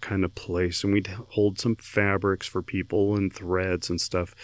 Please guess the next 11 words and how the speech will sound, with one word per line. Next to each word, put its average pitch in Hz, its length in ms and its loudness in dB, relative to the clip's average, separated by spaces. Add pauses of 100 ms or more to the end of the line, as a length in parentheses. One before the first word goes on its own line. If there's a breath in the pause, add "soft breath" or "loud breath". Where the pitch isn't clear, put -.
(260 loud breath)
We 113 100 4
had 101 200 0
an 107 140 2
embroidery 95 440 4
group 92 280 4
that - 160 0
would 87 140 -2
meet 92 220 2
once 92 240 0
a 104 60 2
month, 95 480 2